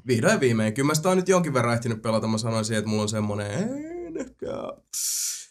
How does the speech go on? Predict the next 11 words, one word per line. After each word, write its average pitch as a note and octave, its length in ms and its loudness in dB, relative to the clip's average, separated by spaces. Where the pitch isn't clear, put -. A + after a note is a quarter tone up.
no C3 60 2
yli F3 200 6
kymmenen, C#3 400 2
alle A2+ 100 0
kaksikymmentä G#2+ 460 -8
tuntia B1+ 400 -10
takana E2+ 400 -8
suurin F#2+ 340 -6
piirtein. F#2 400 -8
Mä A2+ 100 0
oon A2+ 180 -2